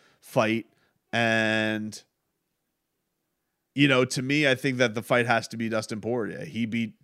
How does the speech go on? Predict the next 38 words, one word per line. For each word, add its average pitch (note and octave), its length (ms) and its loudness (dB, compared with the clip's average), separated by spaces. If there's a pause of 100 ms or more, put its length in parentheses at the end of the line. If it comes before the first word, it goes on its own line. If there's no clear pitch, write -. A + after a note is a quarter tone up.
Dan A2 220 -4
Hooker. A#2 420 -2
That's G#2 220 -4
his G#2 120 -10
last G#2+ 300 -2
win. C#3 300 -4 (460)
It - 60 -10
was G2 140 -4
a F#2 40 -6
top A#2+ 300 2
five G#2+ 420 0 (300)
quality A2+ 360 0
opponent. A#2 480 -2
He A2+ 180 -6
solidified A#2 580 -2
himself G2 300 -6
as F#2+ 100 -8
the G2 80 -8
guy. G2 500 0
Khabib G#2+ 300 -6
was A2+ 180 -4
even A#2 160 -4
saying, A2+ 400 -4 (240)
even E3+ 220 0
though D#3 140 4
he D3 100 2
said D3 380 2
in C#3 100 -6
the, B2 260 0
in A#2+ 100 -6
the, A2+ 280 -4
in A#2+ 100 -6
the A2+ 100 -2
weeks A#2+ 240 -2
that A2+ 120 0
he A2+ 160 -4
choked A#2+ 400 -4
out A2+ 320 4